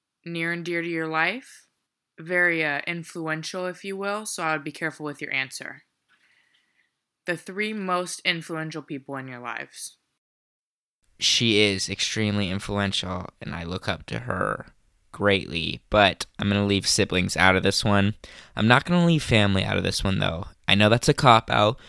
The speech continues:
Speaker 2: but I can't help but say my parents are the first two, and I think for very different reasons. First, my mom,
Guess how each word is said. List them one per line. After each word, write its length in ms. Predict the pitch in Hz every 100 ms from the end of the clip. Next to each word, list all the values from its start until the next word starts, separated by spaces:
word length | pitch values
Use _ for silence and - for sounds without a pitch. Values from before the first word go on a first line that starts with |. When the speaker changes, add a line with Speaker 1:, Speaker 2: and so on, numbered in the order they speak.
| - _ -
Speaker 2:
but 420 | 120 104 - - - _ - - - - -
I 100 | 110
can't 340 | - 120 113 -
help 380 | 110 110 - - - -
but 300 | 104 104 -
say 580 | - - 104 98 98 104 -
my 140 | - 107
parents 540 | - 92 90 95 -
are 100 | -
the 80 | 95
first 340 | - 95 -
two, 300 | - 95 92 - - - - - -
and 80 | 104
I 60 |
think 240 | 104 151 -
for 180 | 160 131
very 320 | 104 98 98
different 480 | - 95 - 90 65
reasons. 640 | 87 87 - 55 - -
First, 440 | - - 135 143 127
my 180 | 110
mom, 680 | 101 95 98 92 92 98 98